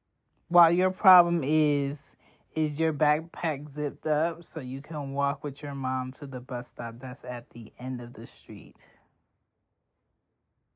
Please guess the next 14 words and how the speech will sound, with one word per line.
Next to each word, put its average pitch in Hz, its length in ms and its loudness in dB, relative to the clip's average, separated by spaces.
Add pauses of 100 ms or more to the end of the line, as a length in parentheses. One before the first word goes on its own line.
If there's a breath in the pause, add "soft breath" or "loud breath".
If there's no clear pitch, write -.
(1000)
You 208 140 2
know 269 160 8
how 277 100 4
many 254 220 4
blocks 185 440 6
I 220 240 6
walked 185 640 6 (380 soft breath)
to 196 120 -2
go 185 200 6
to 202 100 4
school 220 460 0
in 196 180 0
Philly? 233 480 -2 (3250)
<laughs> 233 300 6